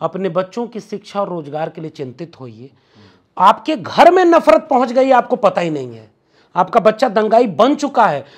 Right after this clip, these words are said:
Speaker 1: बस इंतजार इस बात का है कि आग कहाँ लगानी और कब लगानी है।
Speaker 2: हम्म।
Speaker 1: इसलिए ज्योतिबा फूले अगर आज होते ना,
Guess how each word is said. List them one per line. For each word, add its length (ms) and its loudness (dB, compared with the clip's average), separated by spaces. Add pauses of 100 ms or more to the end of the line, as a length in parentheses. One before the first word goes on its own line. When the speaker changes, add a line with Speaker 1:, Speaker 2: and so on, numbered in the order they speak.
(140)
Speaker 1:
बस 200 2
इंतजार 440 2
इस 100 -2
बात 220 4
का 120 4
है 120 2
कि 120 -10
आग 320 2 (120)
कहाँ 160 -6
लगानी 360 -10
और 180 -10
कब 120 -8
लगानी 340 -20
है। 180 -20
Speaker 2:
हम्म। 1040 -14
Speaker 1:
इसलिए 460 0
ज्योतिबा 380 -6
फूले 300 -8
अगर 160 -6
आज 180 -10
होते 300 -10
ना, 160 -14